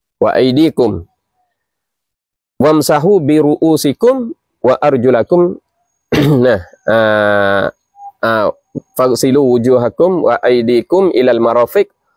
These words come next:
wamsahu bi ru'usikum wa arjulakum ilal ka'bayn."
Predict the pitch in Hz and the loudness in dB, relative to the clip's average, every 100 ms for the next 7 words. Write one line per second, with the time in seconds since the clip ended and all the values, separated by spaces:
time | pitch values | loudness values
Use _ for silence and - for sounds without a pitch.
0 | _ _ 107 127 123 127 117 170 160 127 | _ _ -2 0 0 -2 0 0 2 0
1 | 120 - 127 117 110 - 214 202 _ _ | 0 0 0 0 -2 0 0 -2 _ _
2 | - 120 - 120 110 117 113 190 208 208 | -4 -2 0 -2 0 0 0 0 0 -2
3 | - _ _ 127 123 - 95 101 92 | -12 _ _ 0 0 -2 -4 -2 -6